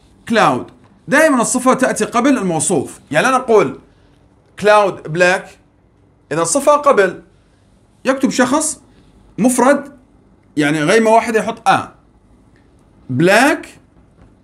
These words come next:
كلاود بهذا الشكل. لكن هذا الجملة خاطئة. لماذا يا أستاذ خاطئة؟ حطينا إنها it، غيمة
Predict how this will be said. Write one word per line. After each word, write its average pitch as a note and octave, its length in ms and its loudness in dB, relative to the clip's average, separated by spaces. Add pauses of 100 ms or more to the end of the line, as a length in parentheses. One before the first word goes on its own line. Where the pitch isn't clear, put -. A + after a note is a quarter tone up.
(1400)
كلاود D3 380 2 (1300)
بهذا F#3+ 220 2
الشكل. C3 420 -4 (1500)
لكن E3+ 240 0
هذا D4 180 4
الجملة B3+ 500 0 (160)
خاطئة. E3 560 -2 (280)
لماذا C#4+ 260 0
يا B3 60 2
أستاذ A#3+ 180 -2
خاطئة؟ F3+ 500 0 (200)
حطينا A#3+ 400 0
إنها B3 440 -2 (180)
it، - 180 0 (1500)
غيمة B3 500 0